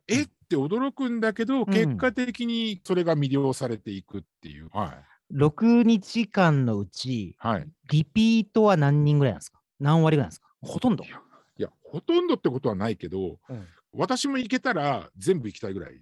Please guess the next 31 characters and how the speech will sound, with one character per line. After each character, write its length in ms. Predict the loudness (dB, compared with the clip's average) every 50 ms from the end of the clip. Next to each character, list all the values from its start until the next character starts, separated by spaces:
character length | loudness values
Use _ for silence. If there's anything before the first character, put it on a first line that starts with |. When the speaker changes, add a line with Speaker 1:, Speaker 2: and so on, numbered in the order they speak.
| _
Speaker 2:
す 180 | _ -20 -20 -14
ね。 80 | -8 -6
Speaker 1:
あ、 160 | -6 -6 -8 -14 -16 -20 -20 -20 _ _ _ -10
そ 140 | -8 -6 -6
う 20 |
な 100 | -8 -10
ん 80 | -12 -18
だ。 260 | -20 -20 -20 -20 _ _ _ -12
Speaker 2:
う 40 | -8
ん。 40 | -8
Speaker 1:
じ 40 | -6
ゃ 20 |
あ 20 | -6
結 80 | -6
構 60 | -6 -4
な 60 | -2
Speaker 2:
で 100 | -2 -2
も、 140 | 0 0 0
あ 40 |
の、 80 | 2 2
今 120 | 2 2
ま 100 | 2 2 2 2
で 0 |
言 80 | 0 0
っ 20 |
た 100 | 0 0
の、 60 | 0
Speaker 1:
リ 60 | 0
ピ 80 | -2 -2
ー 40 | -4
ト。 60 | -4